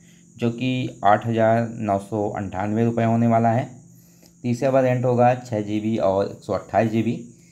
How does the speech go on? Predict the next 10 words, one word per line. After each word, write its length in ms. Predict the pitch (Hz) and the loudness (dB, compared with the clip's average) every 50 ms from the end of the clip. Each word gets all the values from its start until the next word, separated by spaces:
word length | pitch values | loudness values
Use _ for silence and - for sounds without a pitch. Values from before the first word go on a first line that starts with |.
| _ _ _ _ - | _ _ _ _ -6
जो 140 | 120 123 | -4 -4
करीब 320 | 123 123 131 123 127 123 120 | 0 0 0 0 0 0 2
आपको 500 | 110 113 120 - - 113 113 113 113 107 | 0 0 -2 -4 -6 -4 -2 -2 -2 -2
दस 220 | 107 104 107 - - | -2 -4 -6 -6 -6
हज़ार 140 | 107 104 101 | -6 -4 -4
रुपये 240 | 104 101 - 110 107 | -4 -4 -6 -6 -6
का 100 | 110 117 | -4 -4
मिलने 300 | 104 98 104 107 113 120 | -4 -4 -2 -2 0 2
वाला 240 | 120 120 117 120 117 | 2 2 2 2 0
है। 160 | 120 135 | 0 -2